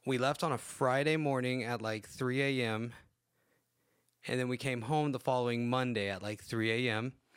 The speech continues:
It was for my parents' fortieth anniversary. Uh, congrats to them. That's a long time. Good job. Uh,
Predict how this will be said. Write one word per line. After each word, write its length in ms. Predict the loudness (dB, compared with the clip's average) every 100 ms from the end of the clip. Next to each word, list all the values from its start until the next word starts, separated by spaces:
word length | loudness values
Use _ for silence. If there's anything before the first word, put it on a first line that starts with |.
| -20
It 280 | -20 -10 -4
was 80 | -4
for 380 | 0 2 2 2
my 180 | 0 0
parents' 480 | 0 0 0 -2
fortieth 600 | -4 -2 0 2 0 0 -2
anniversary. 760 | 0 0 -2 0 0 0 -4 -8 -16 -18 -8
Uh, 280 | -4 0 0
congrats 420 | -2 -2 -2 -2
to 160 | -2 0
them. 280 | 0 -2 -4 -6
That's 160 | -4 0
a 60 |
long 240 | 2 0 0
time. 340 | 0 0 -2 -8 -20 -20 -20 -20 -20 -20 -20 -20 0
Good 140 | 2 8
job. 420 | 10 10 8 2 -8 -10 -16 -20 -4 4
Uh, 360 | 4 4 2